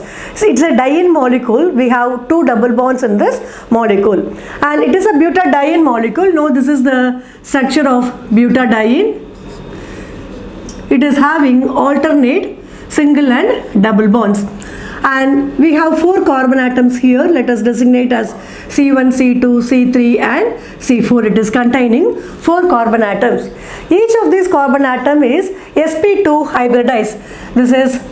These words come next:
S P two hybridized. Each carbon atom is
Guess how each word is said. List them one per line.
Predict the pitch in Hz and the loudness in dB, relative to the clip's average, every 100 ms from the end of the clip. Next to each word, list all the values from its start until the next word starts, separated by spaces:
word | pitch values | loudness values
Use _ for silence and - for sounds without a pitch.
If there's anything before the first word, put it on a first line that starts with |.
| - | -2
S | 240 240 294 | 0 0 0
P | 285 | 0
two | 285 392 508 508 - | 2 2 0 -6 -4
hybridized. | 254 247 233 220 - - - - - - - - - - - - - - - - - - - - - - - - | -2 2 2 2 0 -2 -6 -14 -16 -16 -18 -16 -16 -16 -16 -18 -18 -16 -16 -16 -16 -16 -16 -16 -16 -16 -14 -2
Each | 226 277 285 | 0 2 0
carbon | 240 233 240 | 0 0 0
atom | 240 233 247 240 | 0 0 0 0
is | 320 - | 0 -2